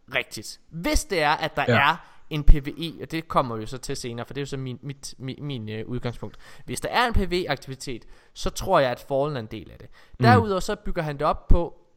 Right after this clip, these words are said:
Speaker 1: hvad kan man sige, at der er blevet teaset rigtig, rigtig meget omkring Aldrins tilbagevenden, og Aldrin, han har rigtig, rigtig meget pr-, med Prison of Elders lokationen at
Speaker 2: Mm.
Speaker 1: gøre, og også Fallen, øh, og, og Scorn, kan man sige,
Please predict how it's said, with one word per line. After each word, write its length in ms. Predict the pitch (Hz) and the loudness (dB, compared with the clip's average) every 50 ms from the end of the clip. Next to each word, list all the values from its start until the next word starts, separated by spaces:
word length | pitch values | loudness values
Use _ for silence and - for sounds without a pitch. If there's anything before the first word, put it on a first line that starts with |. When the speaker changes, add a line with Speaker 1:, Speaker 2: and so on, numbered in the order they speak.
| - - - _ _ _ _ _ _ - - 143 | -20 -20 -20 _ _ _ _ _ _ -20 -10 -4
Speaker 1:
hvad 140 | 147 151 147 | -2 -2 -2
kan 100 | - 151 | -2 -4
man 80 | 147 | -8
sige, 160 | - - 156 | -6 -6 -6
at 100 | 147 147 | -6 -4
der 60 | - 135 | -4 -6
er 40 | |
blevet 200 | 127 - 139 131 - - | -6 -6 -10 -10 -10 -10
teaset 520 | - - 196 196 196 214 208 - 202 165 | -10 -8 -6 -6 -8 -8 -10 -8 -6 -6
rigtig, 240 | 143 147 147 - - | -6 -6 -8 -8 -8
rigtig 220 | 143 143 - 151 | -8 -8 -8 -8
meget 260 | 139 123 127 135 131 | -6 -4 -2 -2 -4
omkring 340 | 127 131 120 - - 131 - - - - | -6 -8 -14 -10 -12 -12 -12 -10 -4 0
Aldrins 460 | 160 170 208 220 - - 202 185 - | 0 0 0 0 -2 -4 -4 -4 -8
tilbagevenden, 680 | - - 143 - 143 143 165 185 175 180 170 147 127 113 - - - - - - | -10 -10 -6 -4 -4 -4 -4 -4 -6 -6 -8 -8 -8 -12 -14 -18 -20 -20 -12 -6
og 180 | - 156 - - 165 | -6 -4 -2 0 2
Aldrin, 400 | 170 190 220 - - 185 151 135 | 2 2 2 2 0 -2 -2 -2
han 180 | 143 156 156 | -4 -6 -6
har 140 | 156 151 131 | -6 -8 -6
rigtig, 220 | 147 165 - - | -8 -8 -8 -8
rigtig 200 | 139 143 - 151 | -10 -8 -8 -4
meget 140 | 139 123 123 - - | -4 -4 -4 -2 -4
pr-, 80 | - - | -6 -4
med 220 | 113 143 156 175 185 - - | -4 -4 -4 -4 -4 -4 -2
Prison 300 | - - 190 175 - 165 | -2 -2 -2 -2 -6 -10
of 60 | 127 - - | -10 -10 -10
Elders 360 | - 139 143 156 170 160 - | -10 -8 -8 -8 -8 -10 -10
lokationen 760 | - 135 - - 131 - - 233 220 160 98 113 117 110 107 - - | -12 -14 -12 -12 -12 -10 -10 -10 -10 -10 -14 -14 -14 -14 -14 -16 -16
at 60 | - - - | -6 2 6
Speaker 2:
Mm. 60 | 123 117 | 8 8
Speaker 1:
gøre, 280 | 104 147 165 196 226 233 - - - - - - - - | 8 8 6 2 0 -2 -6 -16 -20 -20 -20 -18 -6 0
og 380 | 139 156 190 233 240 - - - | 2 2 2 2 0 -4 -10 -6
også 340 | 120 139 208 226 - - 151 - - - - - | -2 0 0 0 0 -4 -8 -10 -12 -18 -18 -18
Fallen, 600 | - - - 147 143 151 170 196 214 196 170 139 - - _ _ - - | -10 -4 -2 -2 0 0 -2 -2 -4 -6 -8 -10 -12 -16 _ _ -12 -8
øh, 360 | 127 127 120 113 107 104 110 - | -6 -4 -4 -4 -4 -4 -6 -4
og, 280 | 117 113 107 107 - | -4 -2 -2 -2 -2
og 120 | - 123 - | -4 -6 -6
Scorn, 440 | - - - 143 131 143 175 196 | -6 -2 -2 -2 -2 -2 -4 -8
kan 140 | 196 - 139 | -10 -12 -12
man 120 | 120 117 117 | -12 -12 -14
sige, 340 | - 135 135 135 143 139 | -14 -14 -12 -14 -14 -16